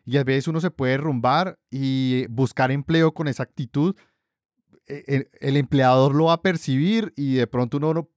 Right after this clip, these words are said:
puede estar respondiendo mal las, las preguntas o no de la mejor forma. Bueno, de-, puede ser una cadena de malos eventos, ¿listo? Y el tema legal, ojalá que no les pase,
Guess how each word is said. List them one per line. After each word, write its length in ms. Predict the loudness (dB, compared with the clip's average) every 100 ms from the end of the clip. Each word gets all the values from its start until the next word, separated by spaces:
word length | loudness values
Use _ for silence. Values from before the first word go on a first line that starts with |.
| _ _
puede 200 | 0 2
estar 200 | 2 0
respondiendo 500 | -4 -4 -2 -2 -2
mal 160 | 0 0
las, 300 | 0 -2 -6 _ _ -6
las 240 | -6 -4
preguntas 800 | -4 0 2 0 0 -2 -2 -4
o 200 | -2 0
no 280 | 0 0 0
de 40 | 0
la 100 | 0
mejor 280 | 0 -2
forma. 260 | 0 0 0
Bueno, 320 | 0 0 0 -8 _ -20 -18
de-, 200 | -4 -4 -4
puede 160 | 0 0
ser 140 | 0
una 160 | -2 -6
cadena 580 | -4 -2 0 0 -2 -6 _ _ _ _
de 200 | -4 0
malos 360 | 2 2 2 2
eventos, 500 | 0 -2 -8 -20 _ _
¿listo? 400 | -8 -8 -6 -10 -12 _ _ _ _ _ _ -6
Y 120 | -4
el 80 | -2
tema 240 | -2 -2
legal, 400 | -2 0 0 0 -2
ojalá 360 | -4 -4 -6
que 120 | -6
no 80 | -6
les 160 | -6 -6
pase, 360 | -4 -4 -6